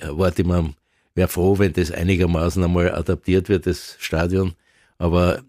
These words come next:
die, was uns fehlt, das sind diese großen Einnahmen, die andere Vereine in Wien, Linz haben und, oder international.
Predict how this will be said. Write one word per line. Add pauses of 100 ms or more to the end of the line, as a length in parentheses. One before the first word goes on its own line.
(140)
die,
was
uns
fehlt,
das
sind
diese
großen
Einnahmen, (540)
die
andere
Vereine
in
Wien,
Linz
haben (600)
und,
oder
international.